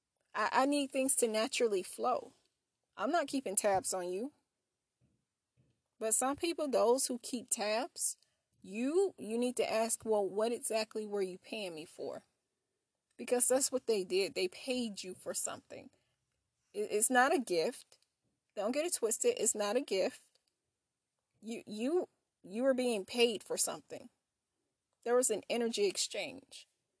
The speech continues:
Something you didn't consent to. Something you didn't ask for.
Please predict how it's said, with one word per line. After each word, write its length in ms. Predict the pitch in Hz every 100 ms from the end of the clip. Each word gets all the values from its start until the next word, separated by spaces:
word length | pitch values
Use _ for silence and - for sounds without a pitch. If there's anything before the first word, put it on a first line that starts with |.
| _
Something 460 | - 240 247 247 226
you 140 | 226
didn't 400 | 208 220 - 202
consent 460 | 180 175 - 247 - -
to. 120 | - - _ _ _ _ _ _ _ _ _ _ _ _ _ _ _ _ _ _ _ _ _ _ -
Something 640 | - 254 - 262 247 226
you 120 | 226
didn't 400 | 226 226 208 214 - _ -
ask 340 | 233 254 -
for. 300 | - 110 -